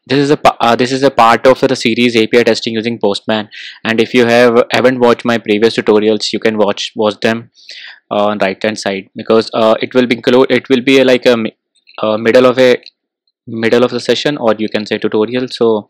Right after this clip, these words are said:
you will not get much of the details if you don't have a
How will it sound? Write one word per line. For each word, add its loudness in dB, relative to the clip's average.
you -2
will 0
not 2
get 2
much 0
of -2
the 4
details 0
if -8
you 0
don't -2
have 0
a 2